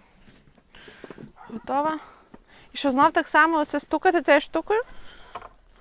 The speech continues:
Коханий, серйозно? Ого. То дуже довго. І ти так що, хочеш цю теплицю цю зробити? А скільки тут квадратних метрів?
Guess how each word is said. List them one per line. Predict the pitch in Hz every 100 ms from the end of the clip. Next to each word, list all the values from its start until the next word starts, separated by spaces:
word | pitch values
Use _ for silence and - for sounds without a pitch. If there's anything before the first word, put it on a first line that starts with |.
| - - -
Коханий, | - 254 269 240 247
серйозно? | - 254 254 302 370 392 - - - - - - - - - - - - - - _ _ -
Ого. | 233 208 226 240 - - - - - - - - - _ _ - - - - - - -
То | 254
дуже | 226 269 311
довго. | 269 247 240 277 262 202 - -
І |
ти | 240 277
так | 285
що, | - 254
хочеш | 254 -
цю | 214
теплицю | 262 262 320 539 508
цю | 302
зробити? | 277 247 240 - - - - - - - -
А |
скільки | 277 330 330
тут | 330
квадратних | 381 339 349 330
метрів? | 339 339 392